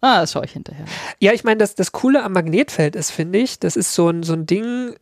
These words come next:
Speaker 2: das kannst du ja auch mit von Satelliten wahnsinnig genau vermessen, ne? Gibt's ja auch immer, immer wieder neue Missionen, gibt zurzeit immer, läuft, glaub ich, immer noch diese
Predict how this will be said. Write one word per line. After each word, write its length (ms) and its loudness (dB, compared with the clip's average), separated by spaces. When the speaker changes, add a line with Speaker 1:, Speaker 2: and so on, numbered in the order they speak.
Speaker 2:
das 200 -2
kannst 280 -2
du 60 6
ja 80 4
auch 120 0
mit 160 -4
von 200 -4
Satelliten 640 2
wahnsinnig 460 0
genau 260 2
vermessen, 480 0
ne? 180 4
Gibt's 200 -2
ja 100 0
auch 120 -6
immer, 440 2
immer 320 0
wieder 180 2
neue 240 2
Missionen, 560 2
gibt 400 -10
zurzeit 380 0
immer, 160 0
läuft, 260 0
glaub 140 0
ich, 100 -4
immer 140 0
noch 120 -2
diese 460 0